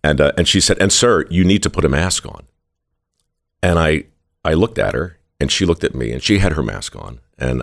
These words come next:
I, I had one in my pocket. But Glenn, I do, the, for the first time during all of this, I smiled and I looked at her and I said, "I'm sorry, but I,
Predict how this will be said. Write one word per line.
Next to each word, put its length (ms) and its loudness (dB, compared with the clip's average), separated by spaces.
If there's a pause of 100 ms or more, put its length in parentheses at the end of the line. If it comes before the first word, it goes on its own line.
I, 200 -2 (200)
I 80 0
had 240 0
one 120 2
in 80 0
my 140 -2
pocket. 540 -4 (400)
But 140 -2
Glenn, 240 2
I 100 0
do, 480 -2 (120)
the, 320 -4 (240)
for 140 -4
the 140 2
first 340 2
time 220 2
during 240 4
all 180 2
of 80 2
this, 380 -2
I 60 0
smiled 420 2
and 80 2
I 40 0
looked 240 -2
at 40 -10
her 60 -10
and 60 -10
I 40 -8
said, 260 -12
"I'm 140 -6
sorry, 300 -6
but 100 -12
I, 80 -12